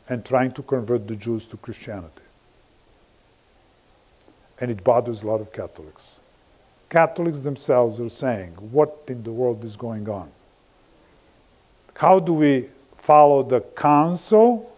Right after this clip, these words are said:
conclusions, which are binding upon them, and yet fulfill the Lord's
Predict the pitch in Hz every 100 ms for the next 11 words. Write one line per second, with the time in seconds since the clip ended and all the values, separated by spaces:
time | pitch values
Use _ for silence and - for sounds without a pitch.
0 | _ 180 180 175 160 139 180 135 151 156
1 | 143 107 127 123 117 120 143 147 160 160
2 | 165 190 185 - _ _ _ _ _ _
3 | _ 131 127 120 156 196 - - _ _
4 | _ _ _ _ _ _ _ _ _ _
5 | _ _ _ _ _ 160 139 - 180 175
6 | 151 139 131 156 151 147 -